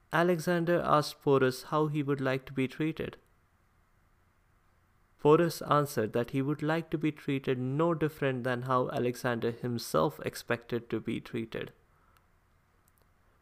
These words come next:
This impressed Alexander so much that not only did he let Porus go,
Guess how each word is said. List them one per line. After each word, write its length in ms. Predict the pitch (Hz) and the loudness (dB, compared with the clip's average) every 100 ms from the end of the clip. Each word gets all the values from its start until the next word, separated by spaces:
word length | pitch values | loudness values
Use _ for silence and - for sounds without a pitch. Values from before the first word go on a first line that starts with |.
| _ 151 | _ 2
This 220 | 170 175 | 2 2
impressed 520 | 180 165 170 156 - - | -2 0 0 -2 -2 0
Alexander 580 | 131 127 143 135 120 | 0 0 0 0 0
so 320 | 117 - 180 180 | -2 0 0 2
much 420 | 113 120 - - | 2 0 -4 -4
that 220 | 127 - | -2 2
not 200 | 131 139 | 2 2
only 300 | 160 160 156 | 0 0 0
did 160 | 135 127 | 0 -2
he 140 | 135 | 0
let 340 | 120 120 - | 0 0 -2
Porus 380 | - 117 117 - | 0 0 0 -4
go, 400 | - 117 147 175 | 0 2 2 -2